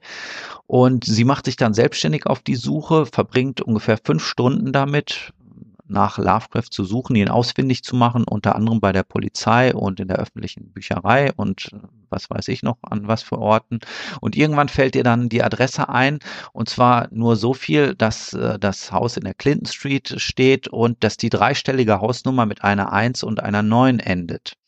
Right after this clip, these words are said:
Mit einer eins beginnt und mit einer neun endet.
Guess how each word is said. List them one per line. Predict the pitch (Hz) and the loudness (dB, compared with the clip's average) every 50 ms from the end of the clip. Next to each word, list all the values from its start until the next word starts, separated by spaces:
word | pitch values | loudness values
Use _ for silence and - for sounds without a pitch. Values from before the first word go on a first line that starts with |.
| _ _ - | _ _ -10
Mit | 95 95 - | -6 -4 0
einer | - 101 98 95 92 | 2 2 2 2 2
eins | 101 110 113 113 | 2 0 0 0
beginnt | - - 120 101 107 117 120 - | -2 -4 0 2 2 2 2 2
und | 117 110 | 0 0
mit | 107 101 - | 0 0 0
einer | 101 98 98 98 | -2 -2 -2 -2
neun | 95 95 101 113 113 | -2 -2 0 0 0
endet. | 113 - 107 104 101 92 87 - | 0 0 0 2 2 0 0 -2